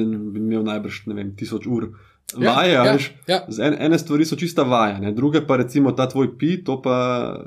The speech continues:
Speaker 1: mene zanima, kako, ne. <laughs> Tako
Speaker 2: Ja.
Speaker 1: da, daj mogoče, em,
Speaker 2: Mhm.
Speaker 1: če te lahko, jaz
Speaker 2: Ja,
Speaker 1: bi se
Speaker 2: seveda.
Speaker 1: tle navezal na ta tvoj spomin.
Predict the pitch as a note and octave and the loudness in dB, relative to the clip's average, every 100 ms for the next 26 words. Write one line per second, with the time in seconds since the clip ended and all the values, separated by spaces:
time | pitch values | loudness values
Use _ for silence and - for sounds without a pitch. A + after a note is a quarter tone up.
0 | - - - A#2+ B2+ D3 F3 D3+ B2 B2 | -18 -20 -18 -4 2 4 4 4 6 4
1 | A#2+ A2 G#2 - G#2+ G#2 G#2+ - - - | 4 0 -4 0 0 0 -6 -12 -18 -14
2 | - C3 B2+ B2 - - - C#3+ D3 C3+ | -4 0 0 -2 -8 -16 -2 2 4 4
3 | C#3+ D3 A#2+ A2 G2 - G#2 G#2 A2+ G2+ | 2 4 2 4 2 2 0 -2 -6 -2
4 | A#2 B2 C3 - A#2 D#3+ A3 - F#3+ C#3+ | 0 2 0 -4 -2 0 0 0 2 4
5 | B2 A2 G#2 G#2+ G#2 G#2 A2 G#2+ A2+ A#2+ | 4 2 2 2 0 -2 -2 -2 -4 -2
6 | A2 B2 E3+ F3 | 0 4 4 2